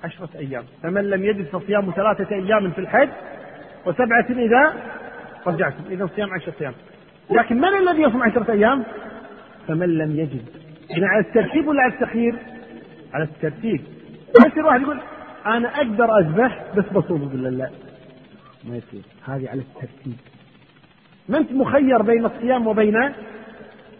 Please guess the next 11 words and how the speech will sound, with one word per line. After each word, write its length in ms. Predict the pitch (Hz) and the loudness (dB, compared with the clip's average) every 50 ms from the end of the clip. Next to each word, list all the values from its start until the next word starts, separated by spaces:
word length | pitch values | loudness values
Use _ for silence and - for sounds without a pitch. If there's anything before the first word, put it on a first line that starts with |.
| - - - | 2 4 4
الإطعام، 380 | 175 170 170 - - - 127 117 - - - - - - - - - | 4 4 2 -4 -4 -6 -6 -6 -8 -14 -20 -20 -20 -20 -14 -8 -8
تطعم 320 | 147 - - - 120 113 - - - - - - | -8 -8 -8 -14 -14 -14 -16 -18 -20 -16 -12 -10
الشاة 440 | 160 - - - - 170 196 220 - - - - | -10 -10 -10 -8 -4 -2 -2 -2 -4 -6 -8 -8
الأصل، 440 | 151 151 - 175 147 - - 135 120 - - - - - | -8 -8 -6 -6 -10 -10 -10 -14 -14 -14 -16 -16 -6 -2
إن 180 | 311 359 359 349 349 - | 2 2 2 4 4 4
عجزت 500 | 285 311 269 196 330 370 - - - - 254 359 427 466 349 - - - - - - - - - - - - - - - - - - - - - - - - 131 143 - _ - - - 120 - - - - - - - - _ - - | 4 4 4 4 4 2 2 0 0 0 2 4 4 4 2 0 -6 -12 -16 -16 -16 -16 -18 -18 -20 -20 -20 -20 -20 -20 -20 -20 -20 -20 -20 -20 -20 -16 -12 -12 -12 -12 _ -20 -18 -16 -16 -18 -20 -20 -20 -20 -20 -20 -20 _ -6 -4
يسمون 320 | - - 233 240 247 233 | -2 0 2 2 2 4
على 280 | 220 226 233 240 240 247 | 4 2 2 2 2 2
إيش؟ 100 | 262 - - - - - - - - - - - - - - - - - - - - | 2 2 -2 -10 -14 -16 -16 -18 -18 -20 -20 -20 -20 -20 -20 -20 -20 -20 -20 -14 -8
على 120 | 131 156 180 | -6 -4 -4
الترتيب، 500 | 170 - - - 131 - - - 117 | -6 -8 -12 -14 -14 -14 -12 -16 -16